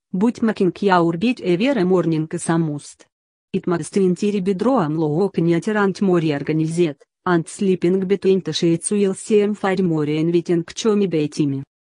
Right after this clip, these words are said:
Макинг яур бить май соунт лик я симпли таск,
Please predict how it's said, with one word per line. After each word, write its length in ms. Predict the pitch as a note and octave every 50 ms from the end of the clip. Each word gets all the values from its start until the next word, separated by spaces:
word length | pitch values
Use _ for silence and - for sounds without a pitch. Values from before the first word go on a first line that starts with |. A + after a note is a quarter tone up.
| _ _ -
Макинг 460 | F3+ F#3 F#3 - - G3 F#3+ - -
яур 400 | - G3+ F#3 F3+ E3+ E3+ E3+ E3
бить 220 | E3+ F3+ F3 -
май 200 | F#3+ F3+ F#3 G#3
соунт 480 | G#3 - - F#3 F3+ F3 F3 E3+ - -
лик 180 | G#3 G3+ -
я 180 | G3 G3+ A#3+ C4
симпли 360 | - - A3+ G3 - G3 F#3+
таск, 540 | F3+ - G#3+ E3+ D#3 D3 - - - -